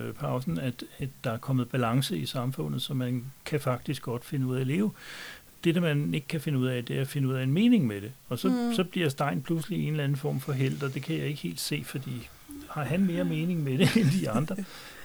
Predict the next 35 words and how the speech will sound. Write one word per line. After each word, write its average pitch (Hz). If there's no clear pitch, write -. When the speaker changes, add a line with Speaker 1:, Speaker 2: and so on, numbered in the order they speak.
Speaker 1:
Altså, 127
Speaker 2:
Nogle 220
Speaker 1:
øh, 247
Speaker 2:
gange 214
så 226
er 220
sådan 214
noget 202
jo 190
et 202
tilfælde, -
Speaker 1:
Ja. 156
Speaker 2:
øh, 156
hvem 180
man 196
lige 190
hæfter 180
sig 180
ved. 180
Speaker 1:
Altså, 143
man 147
får 165
jo 156
at 143
vide, 190
at, 139
at 139
den 147
der 143
høj, 160
han 143
har 131
anskaffet, 131
hed 127
Arkhøj. 127